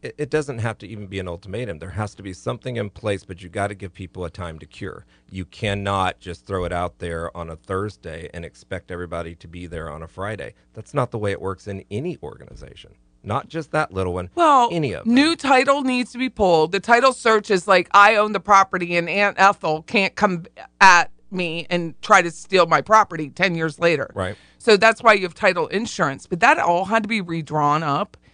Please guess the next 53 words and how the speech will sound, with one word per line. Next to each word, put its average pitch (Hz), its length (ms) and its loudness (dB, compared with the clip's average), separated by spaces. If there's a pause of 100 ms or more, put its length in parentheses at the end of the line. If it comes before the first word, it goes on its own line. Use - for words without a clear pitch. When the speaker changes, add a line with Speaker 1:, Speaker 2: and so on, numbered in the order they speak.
(140)
Speaker 2:
That 175 120 4
all 165 120 8
had 180 120 4
to 170 40 -6
be 175 120 -10
refiled. 165 760 4
It 175 120 2
all 175 140 6
had 190 80 4
to 170 60 0
be 165 140 -10
researched 170 720 0
'cause 175 180 0
it 165 60 4
had 165 140 2
to 165 60 -4
be 160 160 -6
other 175 200 2
names 160 380 -2
on 160 160 4
there. 151 220 0
It 220 40 -2
was 269 140 -8
a 494 320 -4
mess. - 300 -12 (280)
And 480 80 0
it 508 260 0
didn't 403 300 2
have 240 280 4
to 160 80 -6
be. 98 240 -12 (260)
She 226 200 -4
didn't 285 120 4
ask 277 160 4
for 294 100 -2
anybody 262 360 0
for 269 160 0
help. 285 280 -10 (260)
So 202 380 2
that's 226 280 4
on 262 180 -2
her, 240 400 0
and 165 120 -4
I 165 40 2
hope 196 180 -2
she - 140 -6
has 226 160 -2
a 214 60 -8
nice 214 280 -6
life. - 300 -12 (260)
But 151 100 0
I'm 180 160 6
done. 151 380 2